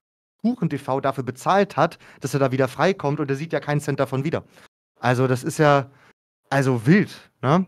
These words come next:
Äh, gut, er hat sich auch einen sehr, sehr guten Anwalt genommen, das muss man dazu sagen, so, ne? Die Tabelle hätte man dann wahrscheinlich wiederbekommen in der Form.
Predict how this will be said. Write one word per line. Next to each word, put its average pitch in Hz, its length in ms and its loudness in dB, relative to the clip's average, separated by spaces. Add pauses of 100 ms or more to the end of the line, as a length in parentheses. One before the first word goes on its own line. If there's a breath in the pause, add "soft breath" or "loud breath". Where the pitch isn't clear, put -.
(140)
Äh, 151 80 2
gut, 156 180 6
er 139 60 2
hat 139 100 -4
sich - 100 -6
auch 135 80 0
einen 127 80 2
sehr, 120 120 2
sehr 117 100 0
guten 110 160 -4
Anwalt 107 260 0
genommen, 98 240 0
das 101 100 -2
muss 120 120 0
man 113 100 0
dazu 107 220 -2
sagen, 95 300 2
so, 95 160 -4
ne? 107 140 0
Die 113 120 -6
Tabelle 120 340 2
hätte 117 160 -2
man 117 140 0
dann 113 100 2
wahrscheinlich 110 380 0
wiederbekommen 131 500 4
in 123 80 0
der 123 120 0
Form. 120 320 2